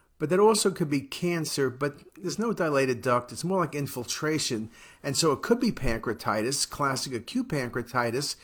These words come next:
but also could be I G four pancreatitis. But then you look and you say, "What about those kidneys?"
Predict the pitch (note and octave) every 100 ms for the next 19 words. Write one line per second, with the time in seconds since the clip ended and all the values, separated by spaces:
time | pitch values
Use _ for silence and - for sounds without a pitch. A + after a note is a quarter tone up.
0 | - - - - F3+ A3 A#3+ F#3 - D3
1 | D3 C#3 - B2+ C#3 C#3 C#3 - A#3 A#3
2 | C3+ G#2 G#2+ F#2 - A#1+ B1+ - - _
3 | _ - - - - B2+ G#3+ C4+ A#3 F3
4 | G3 F3 D#3 - C#3+ C#3 C4 G#3 C3 A#2+
5 | G2+ - - B3 F3+ F#2+ G2+